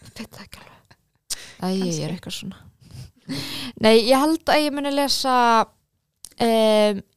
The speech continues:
Speaker 1: ég myndi til dæmis alveg lesa Leigjandann aftur.
Speaker 2: Ah, já.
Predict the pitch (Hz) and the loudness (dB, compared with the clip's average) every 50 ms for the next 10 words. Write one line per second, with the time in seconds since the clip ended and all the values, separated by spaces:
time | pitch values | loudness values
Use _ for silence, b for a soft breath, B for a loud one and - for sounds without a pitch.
0 | _ - 220 247 269 302 277 262 233 233 226 226 226 214 214 208 214 196 196 196 | _ -8 -4 -4 -4 -2 -4 -4 -4 -4 -4 -4 -2 -4 -4 -4 -4 -4 -4 -4
1 | 196 196 185 190 185 202 254 330 370 392 381 349 359 359 - - - - - - | -4 -4 -4 -4 -4 -4 -2 -2 -4 -4 -4 -4 -4 -4 -6 -6 -8 -8 -10 -10
2 | - - _ _ _ _ _ _ _ _ - - - _ - 214 247 330 453 403 | -12 -14 _ _ _ _ _ _ _ _ -18 -18 -18 _ -12 -10 -6 -6 -4 -6
3 | - - _ - 208 202 | -6 -8 _ -10 -8 -6